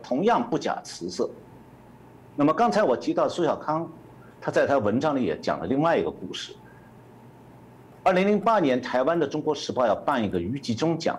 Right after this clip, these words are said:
座，首场是邀请于这个余先生、余英时先生和杨振宁对谈。杨振宁大家知道是诺贝尔这个物理奖的获得者。这关于杨振宁和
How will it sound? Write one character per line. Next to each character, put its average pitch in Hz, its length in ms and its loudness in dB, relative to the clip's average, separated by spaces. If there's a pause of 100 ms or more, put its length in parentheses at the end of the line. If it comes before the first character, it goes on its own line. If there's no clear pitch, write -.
座， - 260 -2 (440)
首 170 340 2
场 90 220 -2
是 95 140 -6
邀 151 220 2
请 82 320 -4
于 90 140 -6 (380)
这 110 100 0
个 92 200 4
余 92 120 2
先 135 180 2
生、 127 100 0
余 101 100 2
英 147 120 2
时 135 140 -2
先 120 180 0
生 104 180 0
和 92 120 -2
杨 95 280 2
振 139 220 2
宁 90 340 0
对 175 160 0
谈。 73 260 -8
杨 127 140 0
振 151 140 0
宁 107 120 0
大 120 120 0
家 98 100 0
知 92 200 -6
道 90 180 0
是 90 120 -8
诺 110 140 0
贝 98 100 0
尔 78 220 0 (640)
这 - 100 -6
个 78 460 -2
物 117 140 -2
理 117 100 0
奖 - 180 -4
的 - 60 -8
获 - 160 -2
得 110 120 0
者。 - 380 -2 (480)
这 92 300 -2 (960)
关 123 160 2
于 117 60 4
杨 117 140 4
振 123 280 2
宁 104 420 2
和 104 280 0